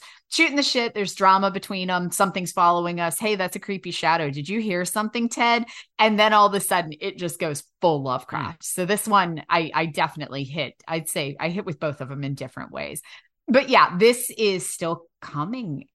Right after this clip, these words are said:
Speaker 1: out, dare I say. I feel like this is a recent one, and I've just had the weekly sitting in my mailbox at the comic book shop for a while. So I, this was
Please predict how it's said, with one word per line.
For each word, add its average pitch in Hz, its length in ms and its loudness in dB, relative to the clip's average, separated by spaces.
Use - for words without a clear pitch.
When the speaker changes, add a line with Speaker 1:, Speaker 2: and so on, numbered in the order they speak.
Speaker 1:
out, 160 440 -2
dare 277 280 -6
I 285 180 -8
say. 269 520 -8
I 196 80 -4
feel 214 180 0
like 226 140 0
this 202 160 -4
is 180 100 -8
a 175 80 -4
recent 151 400 -8
one, 143 200 -2
and 139 100 -4
I've 143 140 -2
just - 240 -8
had 165 180 -4
the 156 60 -4
weekly 151 420 -6
sitting 156 380 -6
in 151 120 -4
my 143 160 -4
mailbox 147 580 -2
at 147 120 -8
the 151 80 -16
comic 143 340 -6
book 147 160 -10
shop - 300 -6
for 156 100 -4
a 147 80 -4
while. 147 360 -2
So 170 540 4
I, - 140 -4
this 190 240 -2
was 208 240 -2